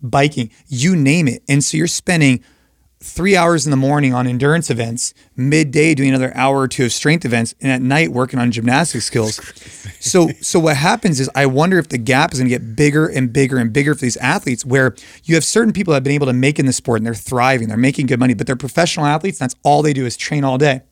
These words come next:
Speaker 2: Mm-hmm.
Speaker 1: But how do you break into that group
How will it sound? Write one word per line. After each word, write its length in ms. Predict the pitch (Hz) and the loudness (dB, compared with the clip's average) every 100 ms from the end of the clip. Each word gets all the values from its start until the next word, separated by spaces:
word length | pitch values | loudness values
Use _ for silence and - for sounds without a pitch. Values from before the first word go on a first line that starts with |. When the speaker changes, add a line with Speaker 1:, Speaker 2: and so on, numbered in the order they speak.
| _ | _
Speaker 2:
Mm-hmm. 240 | - 85 80 - _ _ - | -10 -10 -10 -14 _ _ -2
Speaker 1:
But 100 | 156 | -2
how 240 | 147 247 | 2 2
do 60 | 269 | 4
you 120 | 233 | 2
break 460 | 117 131 175 180 - | 0 -2 2 0 0
into 240 | 170 202 139 | 0 0 0
that 240 | 135 123 | -2 -2
group 400 | 120 135 196 123 | -2 2 2 0